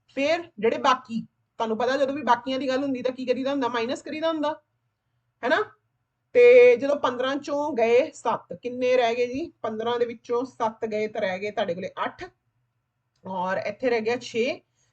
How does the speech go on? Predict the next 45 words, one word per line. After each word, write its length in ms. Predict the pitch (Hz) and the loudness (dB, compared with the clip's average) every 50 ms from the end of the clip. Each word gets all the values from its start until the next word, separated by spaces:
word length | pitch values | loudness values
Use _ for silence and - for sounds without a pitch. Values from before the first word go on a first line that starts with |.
| _ _ | _ _
ਛੇਆਂ 320 | - - 277 254 262 285 | -10 -6 -4 -4 -2 -4
ਚੋਂ 140 | 294 294 285 | -4 -6 -4
ਦੋ 200 | 226 240 233 226 | 0 2 2 2
ਗਏ, 220 | 226 220 208 226 | 2 0 0 0
ਤੁਹਾਡੇ 360 | 269 269 _ _ 233 220 208 180 | -2 -6 _ _ -4 -4 -2 -4
ਕੋਲੇ 180 | 202 196 185 | -6 -4 -4
ਆ 60 | 180 | -4
ਗਏ 140 | 180 180 180 _ | -4 -6 -10 _
ਚਾਰ, 380 | - - 202 214 233 262 285 269 _ | -8 -6 -2 -2 -2 -2 -4 -10 _
ਔਰ 100 | - - | -6 -6
ਇੱਥੇ 240 | 196 190 - - 196 | -6 -6 -6 -6 -6
ਆ 80 | 185 175 | -6 -4
ਗਿਆ 140 | 180 202 | -4 -4
ਵਨ 440 | 214 185 170 175 185 214 247 277 277 - _ _ _ _ - - | -4 -4 -4 -6 -6 -6 -6 -8 -10 -12 _ _ _ _ -12 -8
ਫੋਰਟੀ 480 | 190 180 - - _ 196 190 208 220 _ _ _ | -8 -8 -8 -10 _ -14 -14 -14 -16 _ _ _
ਏਟ। 320 | 214 220 175 147 - _ - _ _ _ _ _ _ _ _ _ _ _ _ _ _ _ _ _ _ _ _ _ _ _ _ _ _ _ _ _ _ _ _ _ _ _ _ _ _ _ _ _ | -8 -8 -8 -8 -12 _ -20 _ _ _ _ _ _ _ _ _ _ _ _ _ _ _ _ _ _ _ _ _ _ _ _ _ _ _ _ _ _ _ _ _ _ _ _ _ _ _ _ _
ਠੀਕ, 260 | - - 311 359 - - - - - - - - - | -6 -2 -2 -2 -2 -4 -10 -10 -10 -12 -14 -12 -8
ਲਓ 240 | 233 233 220 185 170 | -4 -2 0 -2 -2
ਜੀ, 220 | 160 - 147 180 - _ _ _ _ | -4 -8 -14 -16 -18 _ _ _ _
ਚੌਦਵਾਂ 320 | _ 247 214 196 220 240 277 | _ -2 -2 0 0 -4 -4
ਸਵਾਲ 200 | - 262 262 240 | -2 -4 -4 -4
ਦੇਖੋ 240 | 214 196 - - | -4 -6 -6 -8
ਜੀ। 140 | 202 202 233 | -8 -8 -8
ਹਰਪ੍ਰੀਤ 480 | 233 226 247 - - - - 294 277 - | -6 0 0 0 0 0 -10 -10 -10 -8
ਕੋਲ 320 | _ 277 277 277 285 294 320 311 - _ _ _ _ _ - | _ -2 4 4 4 4 4 -2 -6 _ _ _ _ _ -8
ਅੱਠ 80 | 277 285 | -8 -6
ਸੌ 120 | - 311 | -6 -8
ਇਕਾਹਠ 300 | 311 - 262 254 254 254 | -6 0 0 0 0 0
ਪੈਨ 180 | - 294 277 277 | -2 -4 -4 -4
ਹਨ, 320 | 277 220 247 233 285 311 - _ | -4 -4 -6 -6 -6 -8 -12 _
ਜੇਕਰ 420 | 214 208 233 240 - - 262 262 - | -6 -4 -4 -4 -2 -4 -4 -4 -2
ਉਹ 180 | 233 254 254 - - | 0 -2 -2 -2 -2
ਇਹ 140 | 247 247 | -4 -6
ਪੈਨ 260 | 277 - 220 208 220 247 | -4 -2 -4 -4 -4 -6
ਸੱਤ 280 | 262 - 240 240 - | -4 -4 -4 -4 -4
ਦੋਸਤਾਂ 380 | - 220 233 220 220 - 240 240 | -4 -4 -4 -4 -2 -4 -4 -4
ਵਿੱਚ 160 | 226 226 226 | -4 -6 -6
ਬਰਾਬਰ 320 | 202 214 208 196 185 220 | -4 -2 -2 -2 -2 -2
ਵੰਡਣੇ 360 | 247 240 208 226 196 214 226 226 | -4 -4 -4 -4 -4 -4 -4 -4
ਹੋਣ 240 | 226 208 190 185 | -6 -8 -8 -8
ਤਾਂ 120 | - 233 220 | -6 -6 -6
ਦੱਸੋ 280 | 214 208 - - 220 | -6 -8 -8 -8 -10
ਕਿੰਨੇ 260 | 220 - 226 208 202 214 | -8 -8 -10 -10 -10 -10
ਕਿੰਨੇ 220 | - 202 - 202 | -12 -14 -18 -12
ਪੈਨ 260 | - - 196 196 196 | -8 -8 -8 -8 -8